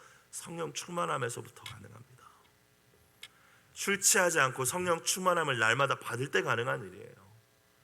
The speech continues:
여러분, 저도, 저도 코로나 걸리고 아내도 코로나 걸려서 일주일 동안 같이 격리했는데,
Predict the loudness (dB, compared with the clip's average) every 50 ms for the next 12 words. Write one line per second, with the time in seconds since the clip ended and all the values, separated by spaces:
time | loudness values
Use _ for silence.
0 | _ _ _ _ _ _ _ -10 -8 -6 -6 -4 -4 -4 -2 -2 -2 0 0 -2
1 | -2 -4 -6 -12 -18 _ _ -12 -6 -4 -4 -4 -4 -6 -6 -6 -6 -6 -4 -4
2 | -4 -2 -4 -4 -6 -6 -6 -6 -4 -4 -6 -8 -8 -12 -10 -10 -8 -6 -6 -6
3 | -6 -8 -8 -8 -10 -10 -10 -10 -10 -10 -10 -10 -10 -8 -8 -10 -10 -10 -10 -10
4 | -12 -12 -10 -10 -10 -10 -12 -14 -14 -12 -12 -12 -12 -12 -14